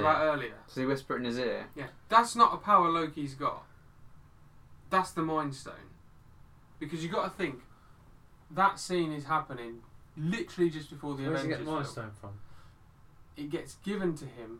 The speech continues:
Speaker 2: by
Speaker 3: Hmm.
Speaker 2: Thanos, which again is
Speaker 3: Which
Speaker 2: gonna
Speaker 3: you,
Speaker 2: annoy
Speaker 3: which you don't,
Speaker 2: Chris.
Speaker 3: which you don't see though, do you?
Speaker 1: When
Speaker 2: No.
Speaker 1: have they ever said that?
Speaker 2: Right. So
Speaker 1: How do they get it in Age of
Speaker 2: whoa,
Speaker 1: Ultron?
Speaker 2: whoa, whoa, whoa, whoa.
Speaker 3: And why does he give a stone away?
Speaker 2: Exactly. Right. So
Speaker 1: No, I'm lost.
Speaker 3: And is that,
Speaker 2: Thanos
Speaker 3: I'm a loss, you know.
Speaker 2: <laughs> Thanos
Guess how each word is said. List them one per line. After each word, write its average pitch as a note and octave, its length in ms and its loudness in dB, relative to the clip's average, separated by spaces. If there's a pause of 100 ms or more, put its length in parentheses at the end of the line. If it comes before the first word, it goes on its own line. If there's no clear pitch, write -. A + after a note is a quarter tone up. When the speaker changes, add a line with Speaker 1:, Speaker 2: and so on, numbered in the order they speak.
Speaker 2:
by C#3 200 2
Speaker 3:
Hmm. B2+ 140 0
Speaker 2:
Thanos, - 500 -2 (520)
which - 200 -8
again C#3 320 -2 (260)
is - 60 -10
Speaker 3:
Which C3+ 100 -8
Speaker 2:
gonna B2 100 -8
Speaker 3:
you, B2 60 -10
Speaker 2:
annoy - 160 -2
Speaker 3:
which C#3+ 80 -2
you D3 80 -6
don't, G3 100 4
Speaker 2:
Chris. F#3 140 2
Speaker 3:
which F3+ 100 -4
you G3 80 -2
don't C#3+ 160 0
see A3 200 2
though, A2 200 4
do C3+ 140 0
you? - 180 -2 (100)
Speaker 1:
When F#3+ 140 -2
Speaker 2:
No. G3 80 6
Speaker 1:
have G3+ 140 4
they G#3 60 -4
ever G3 100 -6
said F#3+ 240 -6
that? - 240 -10 (520)
Speaker 2:
Right. A#2+ 180 0 (200)
So - 160 0
Speaker 1:
How G#3 80 10
do G#3+ 80 2
they G#3+ 120 2
get G3+ 220 0
it D#3 40 -8
in D3 80 -10
Age D#3 160 -6
of C#3 60 -8
Speaker 2:
whoa, D3 60 -4 (120)
Speaker 1:
Ultron? B3 100 2
Speaker 2:
whoa, A3 140 8
whoa, F3+ 160 6
whoa, D3+ 220 2
whoa. - 280 -8
Speaker 3:
And D#3 100 0
why A#3+ 120 6
does G3+ 80 2
he G#3+ 80 -2
give F3 120 4
a D3 60 6
stone A3 340 6
away? G#2 360 4 (320)
Speaker 2:
Exactly. - 480 4 (1300)
Right. C3+ 180 6 (120)
So - 240 6
Speaker 1:
No, G#2 380 -2 (500)
I'm G#2+ 80 -12
lost. - 400 -10
Speaker 3:
And E3 120 0
is D#3+ 40 0
that, A#3 140 10
Speaker 2:
Thanos A#3 140 12
Speaker 3:
I'm A#3 80 12
a B3 200 12
loss, - 260 0
you A3 60 -8
know. A#2 280 -4
Speaker 2:
<laughs> - 40 -16
Thanos A3 640 6